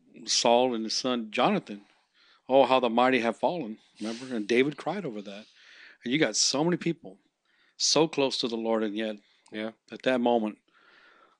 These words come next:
Speaker 1: you know, just for some, whatever reason,
Speaker 2: We
Speaker 1: whatever
Speaker 2: can,
Speaker 1: was going on in their heart.
Speaker 2: we can't even go into the New Testament. Look at Judas
Speaker 1: Yeah.
Speaker 2: Iscariot.
Speaker 1: Yeah.
Speaker 2: Now, look, a lot of people look at Judas as he was a angry, you know, bitterness man. I honestly believe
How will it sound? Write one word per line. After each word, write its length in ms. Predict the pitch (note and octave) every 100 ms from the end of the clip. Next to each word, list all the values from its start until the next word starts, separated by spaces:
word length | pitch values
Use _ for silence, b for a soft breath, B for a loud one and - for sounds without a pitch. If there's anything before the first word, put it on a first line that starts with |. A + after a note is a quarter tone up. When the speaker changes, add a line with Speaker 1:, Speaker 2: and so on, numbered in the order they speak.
| _ -
Speaker 1:
you 120 | A2
know, 60 | G#2
just 400 | A#2 G#2+ - G#2+
for 100 | A#2
some, 240 | - A2+
whatever 280 | A2+ B2+ C3
reason, 400 | C#3 C#3 A2 G2+ -
Speaker 2:
We 180 | A2 A#2
Speaker 1:
whatever 160 | A#2 B2
Speaker 2:
can, 40 |
Speaker 1:
was 80 | A#2+
going 140 | B2
on 40 | B2
in 40 |
their 40 | A2
heart. 120 | C3
Speaker 2:
we 80 | A#2
can't 200 | D#3 C3
even 180 | A#2 A2
go 180 | A2+
into 200 | A2+ - A2
the 100 | G#2
New 160 | A#2+
Testament. 420 | D#3 A#2+ G#2+ A2 G#2+
Look 100 | C3
at 120 | A#2+
Judas 320 | G#2+ A#2+ A#2+ A#2
Speaker 1:
Yeah. 40 |
Speaker 2:
Iscariot. 560 | - A#2+ D3+ C3+ G#2 A2+
Speaker 1:
Yeah. 180 | B2+ B B -
Speaker 2:
Now, 100 | C#3
look, 320 | C#3 C3 - _ _ _ _ C#3+
a 20 |
lot 140 | D#3 D#3
of 60 |
people 200 | D3+ C3+
look 160 | C3+ C3
at 160 | B2
Judas 360 | B2 C3+ C3 B2
as 160 | A#2+ -
he 140 | B2
was 180 | A#2 A2
a 200 | F#2+ - - -
angry, 540 | G2+ A#2 A2+ A2 A2
you 340 | G#2 G2 F2+ G#2
know, 300 | G#2 F2+ E2+ B B _ -
bitterness 480 | C#3 C3+ B2+ A#2+
man. 160 | B2+ B2 B B B _
I 280 | - C3 G3
honestly 520 | E3+ C3 B2 A2 B2
believe 600 | A2+ A2+ G#2 G#2+ G#2+ G#2+